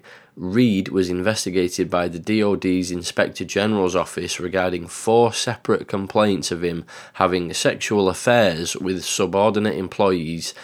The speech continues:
sexual harassment, and creating a negative work environment, unquote. So, pretty big stuff, really, that. And essentially, the article goes on to talk about multiple serious allegations of sexual harassment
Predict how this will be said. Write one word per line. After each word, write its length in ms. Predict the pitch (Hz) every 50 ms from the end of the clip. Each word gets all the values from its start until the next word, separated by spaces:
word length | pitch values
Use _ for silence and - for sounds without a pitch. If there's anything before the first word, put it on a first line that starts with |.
| - - -
sexual 520 | - - - 117 - - - - 113 101 95
harassment, 640 | 101 98 101 107 104 - - 98 87 82 76 - - - - - - -
and 160 | - 87 90 87
creating 640 | - - 104 98 95 98 95 95 - - 90 90
a 60 | 90 90
negative 500 | 90 90 92 98 98 95 - - 92 85
work 440 | 85 90 92 95 98 92 - -
environment, 800 | 92 90 92 85 87 87 90 92 92 90 87 85 82 80 73 - _ _ _ -
unquote. 580 | 87 87 82 78 - - - 82 78 76 - _ _ _ - - - - - - - - - - - -
So, 440 | - - - 104 101 98 - - - _ - - _ _ _ _ _ _ _ _ _ _ _ _ - -
pretty 480 | - - 131 156 170 175 151 135 117
big 300 | 101 - 127 117 95 -
stuff, 380 | - - - 151 - - - -
really, 320 | 73 78 80 71 78 78
that. 280 | 80 170 98 117 - - _ _ _ _ _ _ _ _ _ _ _ _ _ _ _ - - - - -
And 80 | - 139
essentially, 400 | 135 - 175 165 143 - - 92
the 120 | 101 110
article 400 | 123 135 131 - - - 107 98
goes 320 | 92 95 104 101 101 98 101
on 180 | 98 98 95
to 120 | - - -
talk 360 | - - 107 107 101 - -
about 360 | 85 90 90 90 87 - -
multiple 840 | 98 101 101 107 113 117 113 110 - - 101 - - 90 85 87 -
serious 580 | - - - 107 101 95 95 95 92 92 92 -
allegations 760 | 95 92 87 82 87 90 90 92 90 - 90 87 85 85 87
of 140 | 85 80 -
sexual 440 | - 101 - - - 90 87 85 87
harassment 720 | 87 95 104 113 107 - - 113 107 107 107 101 -